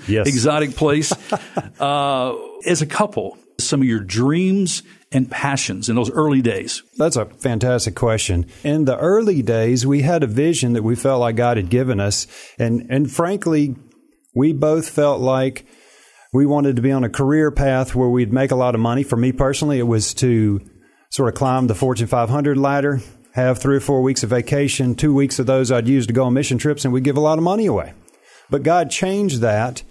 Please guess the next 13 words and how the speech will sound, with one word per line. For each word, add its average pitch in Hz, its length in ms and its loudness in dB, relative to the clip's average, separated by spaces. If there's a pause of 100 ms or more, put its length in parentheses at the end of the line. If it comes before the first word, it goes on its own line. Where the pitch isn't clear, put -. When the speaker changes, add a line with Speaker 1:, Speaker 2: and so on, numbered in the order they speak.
(100)
Speaker 1:
in, 151 160 2
in 185 240 0
a 156 60 2
good 196 260 2
way, 98 400 0 (600)
and 143 340 2
I 135 140 0
ended 156 440 2
up 139 180 0
having 143 300 2
my 113 240 0
own 208 280 0
business, 104 560 0